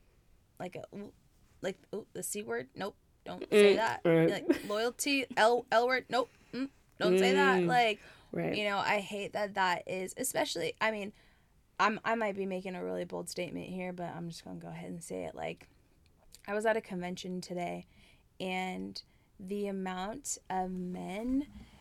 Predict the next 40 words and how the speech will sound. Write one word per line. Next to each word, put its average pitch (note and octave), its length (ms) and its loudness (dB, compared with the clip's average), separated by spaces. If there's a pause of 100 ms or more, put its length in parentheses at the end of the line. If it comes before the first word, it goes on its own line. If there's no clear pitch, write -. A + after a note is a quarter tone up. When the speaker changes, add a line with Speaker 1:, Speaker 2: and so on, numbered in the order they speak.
(140)
Speaker 1:
and, F#3 220 -4
like, - 260 -8
black F3+ 300 -6
men G3+ 200 -6
that G3 120 -4
I G3 80 -4
saw G3+ 340 -4
who F#3+ 180 -4
was F3+ 160 -6
really G#3 260 -6
trying G3 220 -8
to F3+ 60 -8
cut F3 260 -4
it F3+ 140 -4
up D#3+ 240 -6 (400)
with F#3+ 160 -6
so F#3+ 200 -6
many F#3 220 -8
females. F3+ 640 -8
And G3 120 -10
I A3+ 140 -4
was A#3 280 -4
like, F#3+ 400 -6 (800)
"Man, C4+ 560 -4
y'all, C#4 500 -6 (280)
I E4+ 120 0
know F4+ 180 2
you D4+ 200 0
just C#4+ 180 -6
want B3 180 -2
one A#3 180 -2
person, A#3+ 500 -8 (480)
but A#3 220 2
you A#3+ 240 0
won't D#4 260 2
let C#4 240 -2
your C#4 120 -2
ego C#4+ 640 0 (1120)
chill D#4 280 -2
out, D#4+ 360 2